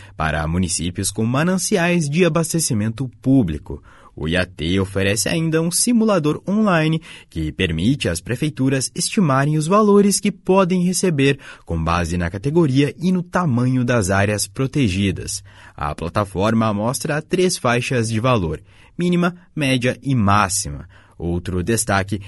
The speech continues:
é o dashboard do I C M S ecológico, que reúne informações sobre os dois tipos de repasses,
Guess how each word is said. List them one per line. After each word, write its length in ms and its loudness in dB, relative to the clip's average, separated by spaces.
é 100 -8
o 80 -2
dashboard 720 0
do 140 0
I 80 0
C 140 -4
M 180 -2
S 220 0
ecológico, 840 0
que 100 -6
reúne 400 0
informações 760 0
sobre 240 0
os 140 2
dois 400 2
tipos 400 0
de 100 2
repasses, 680 0